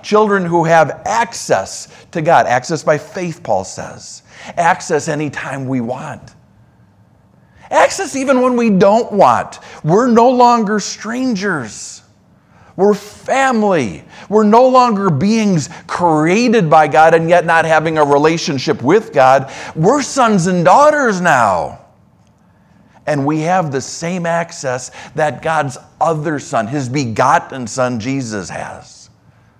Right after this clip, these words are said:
We have the same access.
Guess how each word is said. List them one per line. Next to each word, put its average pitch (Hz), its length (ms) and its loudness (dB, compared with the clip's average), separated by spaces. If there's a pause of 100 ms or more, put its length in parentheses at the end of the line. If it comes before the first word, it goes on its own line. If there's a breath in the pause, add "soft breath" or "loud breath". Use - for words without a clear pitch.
(720 soft breath)
We 151 160 -8
have 113 180 -8
the 107 100 -10
same 180 640 -6 (600 soft breath)
access. 151 800 -2